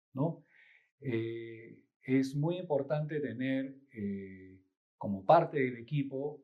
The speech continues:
y contratar un arquitecto de renombre, con experiencia en el desarrollo de proyectos,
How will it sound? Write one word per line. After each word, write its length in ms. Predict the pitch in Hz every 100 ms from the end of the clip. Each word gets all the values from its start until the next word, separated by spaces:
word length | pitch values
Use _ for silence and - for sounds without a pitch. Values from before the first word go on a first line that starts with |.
| -
y 120 | 113
contratar 800 | 101 104 101 104 131 127 127 - _ 123
un 800 | 117 117 123 123 123 117 113 - _ _ _ _ _ _ _ _ -
arquitecto 840 | 107 131 123 160 - - 147 - _ _ _ _ _ -
de 180 | 101 98
renombre, 640 | 120 160 170 131 127 143
con 180 | - 101
experiencia 840 | 101 - 139 170 151 139 139 139
en 120 | 131 107
el 80 |
desarrollo 520 | 98 101 101 120 123 123
de 100 | 113
proyectos, 800 | 104 107 117 117 123 113 110 -